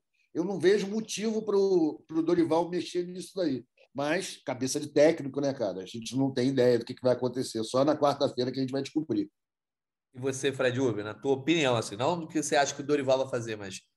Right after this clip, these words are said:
Speaker 2: você acha que já dá pra pensar em Léo Pereira titular?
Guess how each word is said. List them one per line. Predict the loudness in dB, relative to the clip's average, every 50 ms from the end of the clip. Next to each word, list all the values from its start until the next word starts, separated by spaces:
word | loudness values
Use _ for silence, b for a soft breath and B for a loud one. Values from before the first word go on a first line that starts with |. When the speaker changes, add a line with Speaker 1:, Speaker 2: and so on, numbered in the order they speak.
| _ _ _
Speaker 2:
você | -4 2 4
acha | 4 4 4 2 -2
que | -4 -4 0
já | 0 2
dá | 2 2 0
pra | 0 -2 -4
pensar | -4 -6 -6 0 2 2
em | 4 4
Léo | 2 0 0
Pereira | 0 0 0 0 0
titular? | -2 -8 -6 0 2 2 2 2 -2 -8 -18